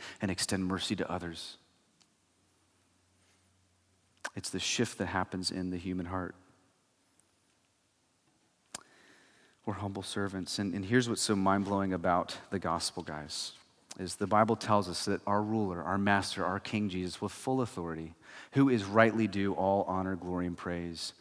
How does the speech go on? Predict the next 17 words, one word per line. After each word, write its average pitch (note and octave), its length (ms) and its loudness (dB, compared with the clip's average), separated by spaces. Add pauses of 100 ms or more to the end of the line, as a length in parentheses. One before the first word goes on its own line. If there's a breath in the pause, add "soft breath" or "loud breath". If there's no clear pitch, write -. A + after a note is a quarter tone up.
(280 loud breath)
became F#2 280 -6
a E2+ 60 -4
servant, F2 480 -6 (680 soft breath)
right? F2+ 160 0
Matthew F#2+ 340 0
ten, F2+ 400 -4 (200)
or G2 60 -2
Mark G2 300 0
ten F#2 200 -4
forty-five, F2+ 640 -2
right? F2 120 -4
He G2+ 80 -4
didn't G2+ 160 -4
come G#2+ 180 -2
to F2+ 60 -6
be G#2 220 0
served, B2+ 500 0